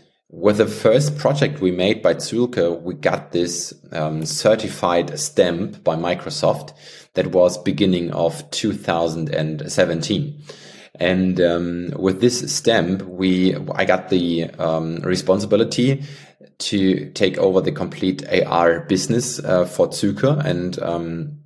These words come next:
to build up this, uh, yeah, market p-, uh, portfolio, to, to get new customers, to, to s-,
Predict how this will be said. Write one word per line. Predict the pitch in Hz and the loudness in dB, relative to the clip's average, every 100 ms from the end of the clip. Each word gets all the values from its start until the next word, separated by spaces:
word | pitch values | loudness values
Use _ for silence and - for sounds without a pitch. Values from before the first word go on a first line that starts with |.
| _ _ _ - - | _ _ _ -16 -10
to | - | -8
build | 82 98 92 | 2 4 6
up | 85 - - - | 2 0 -12 -2
this, | 87 - - | -2 -2 -8
uh, | 76 78 78 - - - | -6 -6 -6 -10 -20 -8
yeah, | 78 | -4
market | 78 92 107 - 104 - - | 0 2 0 2 0 0 -10
p-, | - 90 - | -12 -12 -6
uh, | - 90 85 80 - | -2 0 -2 -6 -12
portfolio, | - 95 - - 104 98 95 92 92 - - _ | -2 -2 0 2 2 4 4 4 2 -8 -20 _
to, | - 90 85 82 82 82 | -4 -2 0 0 -2 -4
to | 98 | -8
get | 92 87 82 | -2 0 0
new | 98 101 | 0 0
customers, | 104 95 - 95 82 85 85 85 | 0 -4 -2 -2 0 0 -2 -4
to, | - 92 85 80 | -4 -2 -2 -2
to | 104 | -4
s-, | 98 - | -8 -10